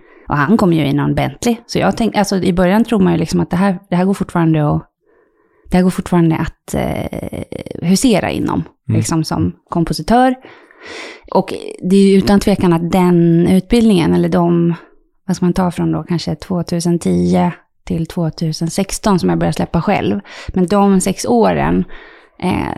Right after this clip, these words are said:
Speaker 1: då var ju jag helt, eh, som en målsökande robot att säga, "Okej, vad ska jag göra? Hur ska jag komma dit?" Så att jag,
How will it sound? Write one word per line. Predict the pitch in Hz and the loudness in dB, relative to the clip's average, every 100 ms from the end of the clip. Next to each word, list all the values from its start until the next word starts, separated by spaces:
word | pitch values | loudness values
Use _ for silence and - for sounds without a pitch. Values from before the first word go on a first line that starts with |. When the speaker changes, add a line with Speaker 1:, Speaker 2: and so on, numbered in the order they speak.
| - | 0
Speaker 1:
då | 190 | 2
var | 185 180 | 4 4
ju | 185 185 | 4 2
jag | 170 156 - | 2 -2 -2
helt, | 202 - - - - | -2 0 -4 -8 -8
eh, | - - - - - - | -6 -4 -4 -6 -12 -2
som | 185 170 | 2 4
en | 165 | 4
målsökande | 175 170 - 160 - 165 156 156 - - - _ _ _ _ _ - - | 4 2 0 -4 -2 -2 -2 -4 -8 -20 -20 _ _ _ _ _ -16 -2
robot | 175 180 170 170 - | 0 2 2 0 -2
att | 143 | -4
säga, | 156 - | -2 -2
"Okej, | 151 143 120 | -2 -2 -2
vad | 160 | -2
ska | 180 | 0
jag | 160 160 | 0 0
göra? | 156 | 0
Hur | 156 170 | 0 -2
ska | 160 | -4
jag | - | -2
komma | 160 | 0
dit?" | 160 156 - | 0 -2 -4
Så | |
att | 165 | -2
jag, | 175 175 180 | 2 2 0